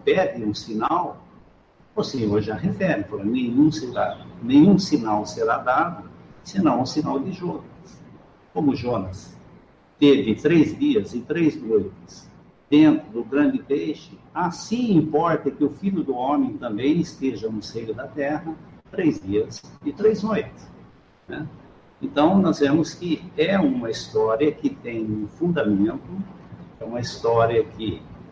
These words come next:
está registrada aqui, e tudo que foi escrito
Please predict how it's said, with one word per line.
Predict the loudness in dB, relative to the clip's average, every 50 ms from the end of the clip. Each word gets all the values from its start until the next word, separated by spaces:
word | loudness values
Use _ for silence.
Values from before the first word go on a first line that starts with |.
| -18 -14 -12
está | -12 -12 -6 0 2 4 4 4 0
registrada | 0 2 4 4 4 4 0 -4 -8 -8 -6 -2 0 2 2 2 -2 -6 -10 -12 _ _ -20 _ _
aqui, | -20 -16 -8 -4 -2 -2 -2 -2 -6 -10 -14 -20 -20 -20 -16 -6
e | 0 0 0 0 0 -4 -12 -20 -16 -8 -2
tudo | 0 0 2 4 2 2
que | 2 2 -4 -2
foi | 2 2 2 4 2
escrito | 0 -2 -6 -4 2 2 4 4 2 0 -2 -8 -8